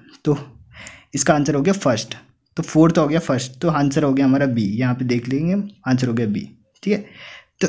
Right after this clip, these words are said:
ऐसे कर सकते हैं हम इस क्वेश्चन को, ठीक है। तो एलपीजी होता है ब्यूटेन और प्रोपेन का, सीएनजी होता है ब्यूटेन और इथेन का, ठीक है। कोल गैस में क्या होता है? कोल गैस में होता है हाइड्रोजन होता है, मीथेन होता है और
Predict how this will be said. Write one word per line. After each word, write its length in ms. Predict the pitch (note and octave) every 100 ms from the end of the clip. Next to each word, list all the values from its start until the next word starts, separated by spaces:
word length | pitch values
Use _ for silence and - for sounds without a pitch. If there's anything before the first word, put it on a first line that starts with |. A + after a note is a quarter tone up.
| -
ऐसे 240 | E3+ G#3+
कर 100 | F#3+
सकते 260 | F3 D#3+ D3
हैं 40 |
हम 60 | C3+
इस 100 | C3
क्वेश्चन 320 | A2+ - A2+
को, 140 | G2+ - -
ठीक 160 | E3 F#3
है। 60 | - - - _ _ -
तो 60 | E3+
एलपीजी 360 | E3 E3 F3+
होता 160 | F#3+ F#3
है 200 | G#3 G3
ब्यूटेन 360 | C#3+ D3+ E3+ F3
और 80 | E3
प्रोपेन 360 | D#3 C#3+ D#3+
का, 180 | E3 E3+ - - -
सीएनजी 540 | D#3+ - D#3+ D#3+ D#3+ F3+
होता 240 | E3+ E3
है 120 | F#3
ब्यूटेन 380 | C#3+ D3 C#3 E3
और 120 | D#3 C3+
इथेन 380 | C#3+ D#3+ C#3+
का, 160 | D3 D#3 -
ठीक 100 | D#3
है। 60 | E3+ -
कोल 240 | E3 F3
गैस 220 | F3+ F3 F#3+
में 80 | F3+
क्या 120 | E3
होता 160 | C#3
है? 60 | C#3
कोल 180 | D3+ D#3
गैस 220 | D#3 D#3
में 60 | D3+
होता 140 | D#3
है 60 | -
हाइड्रोजन 480 | C#3+ C3+ C#3+ D#3
होता 180 | D3+ D3+
है, 60 | G3+
मीथेन 440 | D3 C#3 C#3 C#3+
होता 180 | C#3 F3
है 120 | G3 -
और 120 | D#3+